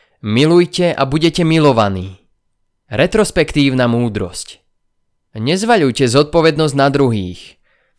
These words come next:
Len sa tomu bližšie prizrite. Ak konáte v danej chvíli múdro, nenastanú žiadne problémy.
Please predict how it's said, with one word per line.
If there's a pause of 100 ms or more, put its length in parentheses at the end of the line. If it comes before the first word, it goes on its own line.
(100)
Len
sa
tomu
bližšie
prizrite. (200)
Ak
konáte
v
danej
chvíli
múdro, (400)
nenastanú
žiadne
problémy.